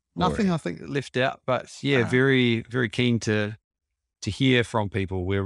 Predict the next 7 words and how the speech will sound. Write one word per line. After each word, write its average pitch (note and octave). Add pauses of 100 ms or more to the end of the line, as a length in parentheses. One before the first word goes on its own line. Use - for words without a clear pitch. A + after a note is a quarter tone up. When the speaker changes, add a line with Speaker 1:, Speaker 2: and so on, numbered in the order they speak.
(100)
Speaker 1:
we're A#2+
really A#2
focused G2+
on F#2+
building F#2+
something F2 (140)
for F#2